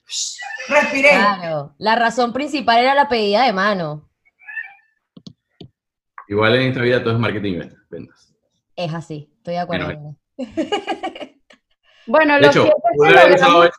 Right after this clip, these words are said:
Speaker 3: para la canción y no lo usamos. O sea, no, eso no fue nada, no tuvo nada que ver con la canción.
Speaker 2: Claro.
Speaker 3: Yo la usé para pedir la mano, más nada.
Speaker 2: Bien,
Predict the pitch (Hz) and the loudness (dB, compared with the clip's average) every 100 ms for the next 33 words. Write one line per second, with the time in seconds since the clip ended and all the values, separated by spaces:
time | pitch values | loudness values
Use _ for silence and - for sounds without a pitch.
0 | _ 156 143 127 127 - 175 190 135 110 | _ -2 0 -4 -4 -2 0 2 0 0
1 | 113 123 92 82 - _ _ 87 85 82 | 0 -2 -4 -6 -14 _ _ -12 -12 -12
2 | 92 92 92 95 92 90 95 - - 95 | -10 -10 -6 -6 -6 -6 -10 -10 -10 -8
3 | 104 120 117 104 98 98 92 - _ _ | -4 -2 0 -2 -4 -6 -10 -18 _ _
4 | 208 185 165 143 - 120 139 151 147 165 | -8 -6 -6 -10 -4 2 4 4 2 2
5 | 175 185 185 127 98 90 82 82 - _ | 2 2 2 2 2 0 -2 -6 -12 _
6 | _ _ _ _ 87 85 - _ _ _ | _ _ _ _ -16 -16 -18 _ _ _
7 | _ 165 156 147 | _ -18 -18 -20